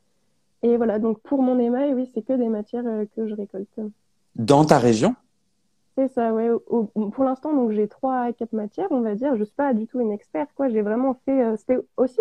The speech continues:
Speaker 1: dans une démarche de simplicité au début, hein, de faire avec ce que j'avais autour de moi. Donc j'utilise, bah, le plus connu, c'est les, les, la cendre de bois, ou ça peut être de la cendre d'autres végétaux aussi. Il y a pas longtemps, j'ai récupéré de la cendre de lavande.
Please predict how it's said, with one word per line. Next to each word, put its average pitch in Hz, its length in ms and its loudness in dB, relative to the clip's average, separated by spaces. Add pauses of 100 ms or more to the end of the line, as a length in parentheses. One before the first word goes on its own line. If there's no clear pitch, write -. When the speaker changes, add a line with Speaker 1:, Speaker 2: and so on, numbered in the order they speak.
Speaker 1:
dans 247 160 2
une 233 180 0
démarche 247 300 0
de 233 80 -2
simplicité 240 640 -8
au 247 60 0
début, 226 280 -2
hein, 220 120 -4
de 214 40 -2
faire 240 180 -8
avec 208 220 -6
ce - 60 -20
que 220 120 -4
j'avais 220 300 -4
autour 226 320 -4
de 214 80 0
moi. 262 200 -4 (760)
Donc 220 140 2
j'utilise, 226 360 -2
bah, 202 160 0
le 202 100 -2
plus - 160 -14
connu, 240 240 0
c'est 214 160 -2
les, 202 240 -2
les, 202 140 -2 (140)
la 208 160 -4
cendre 220 340 0
de 202 80 2
bois, 240 320 0
ou 226 80 -6
ça 208 140 -8
peut 214 100 -4
être 190 160 -4
de 214 60 -4
la 202 80 -4
cendre 214 320 -4
d'autres 214 240 0
végétaux 208 500 -2
aussi. 294 180 -10
Il 277 40 -2
y 247 40 -2
a 220 40 -4
pas 220 100 -6
longtemps, 220 320 -4
j'ai 214 120 0
récupéré 214 380 -4
de 208 80 -2
la 202 120 -4
cendre 208 320 -4
de 196 100 -4
lavande. 208 560 -2